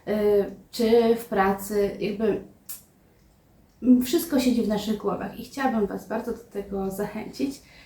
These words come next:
żeby pokazywać nogi, żeby ich nie chować, szczególnie w grubych, czarnych jeansach, rurkach w lecie, bo wiem, że wiele dziewczyn właśnie o większym rozmiarze to robi, y, no bo po prostu,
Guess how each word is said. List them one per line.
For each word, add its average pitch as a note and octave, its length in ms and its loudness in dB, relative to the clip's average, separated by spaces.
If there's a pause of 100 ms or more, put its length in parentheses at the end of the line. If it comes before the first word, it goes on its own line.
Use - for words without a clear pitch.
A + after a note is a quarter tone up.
(140)
żeby G#3 380 2 (220)
pokazywać A3 560 -4
nogi, G#3+ 220 0
żeby A#3 180 0
ich - 180 -2
nie B3 160 4
chować, G3 720 -4
szczególnie A3+ 500 0
w G3 100 -6
grubych, A#3 500 0
czarnych G3 580 0
jeansach, F#3 500 -6 (340)
rurkach G#3+ 840 4
w A3 140 -10
lecie, G#3 520 -4 (520)
bo A#3+ 140 2
wiem, A#3+ 160 6
że A3 120 0
wiele G#3+ 260 -2
dziewczyn G#3 340 -6
właśnie G3+ 640 0
o G3 80 -6
większym A3 320 -6
rozmiarze G3+ 480 -2
to G#3 140 -8
robi, G3 460 -4 (640)
y, G#3+ 320 0
no A3+ 80 2
bo B3 100 2
po B3 100 4
prostu, B3 380 0